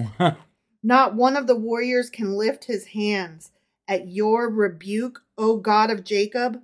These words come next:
Speaker 2: both horse and chariot lie still. Oh,
Speaker 1: Mm.
Speaker 2: why'd you gotta kill the horses?
Speaker 1: Right? That's
Speaker 2: What the
Speaker 1: bullshit.
Speaker 2: fucking horses ever do to you?
Speaker 1: Yeah.
Speaker 2: Ugh. You alone are to be feared. Fear that God. You gotta fear him.
Speaker 1: Mm-hmm.
Speaker 2: Mm,
Speaker 1: Always.
Speaker 2: mm.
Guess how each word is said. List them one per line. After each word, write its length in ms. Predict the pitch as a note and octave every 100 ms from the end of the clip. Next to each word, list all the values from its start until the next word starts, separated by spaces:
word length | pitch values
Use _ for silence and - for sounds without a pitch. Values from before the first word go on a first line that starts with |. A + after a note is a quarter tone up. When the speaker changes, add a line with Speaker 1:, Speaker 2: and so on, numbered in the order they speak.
| _ -
Speaker 2:
both 200 | G#3 G3
horse 520 | - C4 C4 A#3+ - -
and 520 | A#3 C4 C4+ C#4 C4+
chariot 600 | - C4 B3 A3+ F#3+ F3+
lie 220 | G3 G3+
still. 560 | G3+ - A3 F#3 D#3 -
Oh, 280 | C4 G3 E3+ -
Speaker 1:
Mm. 140 | A#2+ A2 -
Speaker 2:
why'd 160 | C#5+
you 80 | G#4+
gotta 160 | D#4+ A#3
kill 200 | B3 A3
the 80 | A#3+
horses? 360 | G#3 F#3 -
Speaker 1:
Right? 200 | C3+ G#3
That's 120 | A#3+
Speaker 2:
What 100 | F#3+ D3
the 60 |
Speaker 1:
bullshit. 380 | A#2+ F#2+ C5+ -
Speaker 2:
fucking 260 | E4+ C4+ A3
horses 400 | F#3+ F3+ F#3+ E3+
ever 180 | F3+ E3
do 180 | F3 E3+
to 60 |
you? 220 | D#3+ G2 G#2+
Speaker 1:
Yeah. 220 | G#2+ F2+ _ _ _ -
Speaker 2:
Ugh. 160 | C#4+ - - - _ _ _ _ _ -
You 400 | A#3+ D4+ D#4+ D4+
alone 520 | C#4 C4+ C4+ B3 G#3+
are 100 | F#3+
to 160 | G#3+
be 240 | G3+ G3 F#3
feared. 540 | G#3 G3+ F#3 D#3+ D3+ _ _ _ - G3 _ - _ -
Fear 220 | G3+ F#3
that 220 | G#3 G#3+
God. 380 | A#3+ C4 B3 G3+
You 80 | F#3+
gotta 160 | G3
fear 360 | G3+ C4 C4 B3+
him. 300 | G#3+ G3+ - A2 G2 F#2
Speaker 1:
Mm-hmm. 80 | G3
Speaker 2:
Mm, 20 |
Speaker 1:
Always. 340 | G2+ F#2+ E2 - -
Speaker 2:
mm. 260 | G3 F#3+